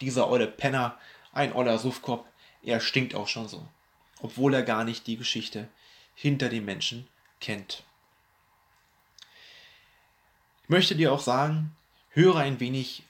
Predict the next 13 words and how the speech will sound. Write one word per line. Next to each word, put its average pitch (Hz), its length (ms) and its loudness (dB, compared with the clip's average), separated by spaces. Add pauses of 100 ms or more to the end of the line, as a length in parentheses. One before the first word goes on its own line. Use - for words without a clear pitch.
auf 117 160 2
deinen 120 160 -6
Körper, 113 400 -4
höre 143 240 0
darauf, 123 480 0 (440)
was 107 180 -10
dein 113 120 -6
Körper 135 580 -2 (400)
dir 123 120 -2
sagt, 117 640 0 (280)
weil 113 80 -12
dein 113 140 -8
Körper 156 640 0